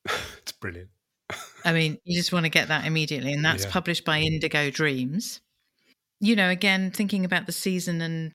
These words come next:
Speaker 2: you know, there's that, always that thing of, "Should I be having New Year's resolutions?"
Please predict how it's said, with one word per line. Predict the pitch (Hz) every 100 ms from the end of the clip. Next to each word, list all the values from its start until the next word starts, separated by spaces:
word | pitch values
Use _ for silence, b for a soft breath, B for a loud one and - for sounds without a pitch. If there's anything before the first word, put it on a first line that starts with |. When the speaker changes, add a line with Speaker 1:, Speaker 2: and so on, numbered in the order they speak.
| -
Speaker 2:
you | 170
know, | 156
there's | 143 143
that, | 156 170
always | 160 147
that | 151
thing | - 143
of, | 131
"Should | - 147
I | 147
be | 147
having | 147 139 139
New | 139
Year's | 139 135
resolutions?" | 151 139 139 139 131 135 127